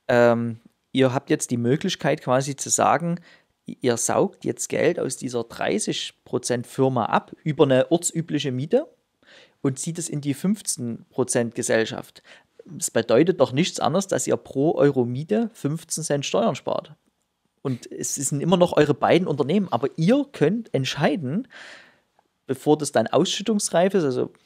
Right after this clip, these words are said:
die Gewinne, die da drin entstehen, habe ich die vorher mit dreißig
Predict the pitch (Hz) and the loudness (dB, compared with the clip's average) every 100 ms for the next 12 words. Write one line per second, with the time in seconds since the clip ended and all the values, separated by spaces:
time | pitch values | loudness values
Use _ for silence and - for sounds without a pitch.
0 | _ _ _ _ - - 131 131 123 120 | _ _ _ _ -20 -16 -12 -8 -6 -2
1 | 135 170 175 165 175 165 170 160 180 196 | 0 2 2 2 2 -2 -2 0 0 -2
2 | _ _ - 135 - 135 131 117 110 - | _ _ -6 -4 -4 0 2 2 -2 -2
3 | 104 127 190 - | -2 -2 -6 -8